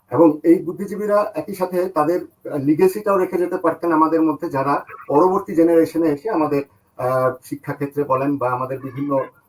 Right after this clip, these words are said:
আ, ইয়েগুলোতে, আ, আপনার, আ, দিকগুলোতে অনেক কন্ট্রিবিউট করার যে স্পেসটা তৈরি হতো, যেটা থেকে আমরা বঞ্চিত হয়েছি। আমি মনে করি যেটা, যে এই, এই যে বুদ্ধিজীবী হত্যাকাণ্ড, এটার একটা তো হচ্ছে হলো আপনার শর্ট টার্ম বা ইমিডিয়েট ইম্প্যাক্ট,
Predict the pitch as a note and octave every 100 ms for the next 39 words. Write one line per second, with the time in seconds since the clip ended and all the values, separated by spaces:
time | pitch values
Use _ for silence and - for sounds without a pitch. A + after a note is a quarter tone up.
0 | - B2 C3 C3 D3 D3 C#3+ - G2+ B2+
1 | B2+ B2 A#2+ B2 A#2+ B2 A#2+ A2+ A2+ C3+
2 | C3+ D3 C#3 D3 D#3 D#3 D3 C#3+ C#3 C#3+
3 | - C#3 C#3 - - - - _ _ E3
4 | - D3+ D3 B2+ A#2 B2 D3 D#3+ D#3 C#3
5 | B2+ B2 A#2 A#2 A#2 - G#2 G2+ A2+ C3
6 | F#3+ G3+ G#3+ G#3+ G3+ D#3 - B3 - -
7 | B2+ C3+ - _ _ _ - B2+ C#3+ -
8 | D3 E3 G3+ D#3 D#3 F#3 F3 F#3 E3+ -
9 | F3+ D#3+ F3 E3 C3+ B2+ E3+ G3+ - _
10 | _ B2+ B2+ B3+ - F#3 - - D#3+ -
11 | F3+ F3+ E3+ E3+ - F3 F3 F#3+ F#3 F3
12 | E3 F3 E3+ D#3+ C#3+ A2 F#2 -